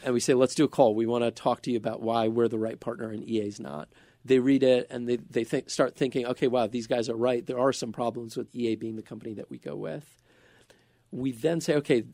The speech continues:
that's good. We're doing great, but that's not enough. We didn't close the deal. Let's do more."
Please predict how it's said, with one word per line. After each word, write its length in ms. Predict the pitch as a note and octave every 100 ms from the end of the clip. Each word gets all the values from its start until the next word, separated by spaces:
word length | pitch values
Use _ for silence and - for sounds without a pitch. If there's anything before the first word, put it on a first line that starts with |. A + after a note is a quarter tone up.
| -
that's 200 | D#3+ -
good. 280 | D#3+ C#3 A#2
We're 180 | B2+
doing 240 | B2 C#3+ C3
great, 400 | C3+ C3 C3 -
but 100 | B2+
that's 220 | B2+ -
not 160 | C#3 B2+
enough. 360 | A#2+ A2 G#2
We 160 | C3 A2
didn't 260 | A2 C3
close 200 | - B2
the 80 | A#2+
deal. 240 | A#2 A#2 A2
Let's 180 | A2
do 120 | - A#2+
more." 340 | A2 G#2 C#3+